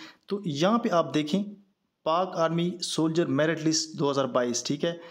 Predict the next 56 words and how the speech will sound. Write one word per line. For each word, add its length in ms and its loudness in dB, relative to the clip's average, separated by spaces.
रिजल्ट 420 0
और 100 0
मेरिट 220 0
लिस्ट 180 -2
आप 140 -2
यहाँ 120 0
से 120 -2
चेक 180 -4
कर 80 -2
सकते 260 -6
हैं, 80 -4
ठीक 140 -4
है। 140 -6
लेकिन 460 2
ये 180 0
चूँकि 240 0
हमने 220 2
अभी 200 2
अपलोड 380 2
किया 160 4
ये 160 4
लिस्ट, 420 0
यहाँ 260 2
पे 100 -2
जो 140 2
आप 120 -2
टैब 160 2
को 100 -4
नज़र 180 2
आ 60 4
रहा 80 2
है, 60 0
लेकिन 180 -2
कुछ 180 -2
दिन 120 0
बाद 220 2
ये 60 0
नीचे 200 0
चला 140 2
जाएगा। 220 0
अगर 180 2
आपको 300 0
यहाँ 280 0
पे 160 -4
मेन 280 2
पेज 280 -2
पे 60 0
नहीं 200 2
मिलता 260 0
तो 140 -8
आपने 320 0
कैसे 280 -4
जाना 200 -2
है 40 -2
इस 100 -6
पे, 180 -6